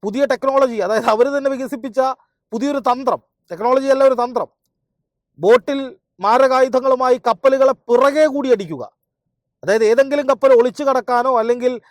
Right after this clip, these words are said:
ആ, ക-, ദൃഷ്ടിയിൽപ്പെടാതെ അല്ലെങ്കിൽ അമേരിക്കയുടെ പിന്തുണയുണ്ടെന്ന് കരുതിയൊക്കെ,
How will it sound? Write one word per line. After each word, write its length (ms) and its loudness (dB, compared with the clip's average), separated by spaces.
ആ, 80 2
ക-, 180 -8
ദൃഷ്ടിയിൽപ്പെടാതെ 840 0
അല്ലെങ്കിൽ 300 -2
അമേരിക്കയുടെ 560 -2
പിന്തുണയുണ്ടെന്ന് 640 -4
കരുതിയൊക്കെ, 640 0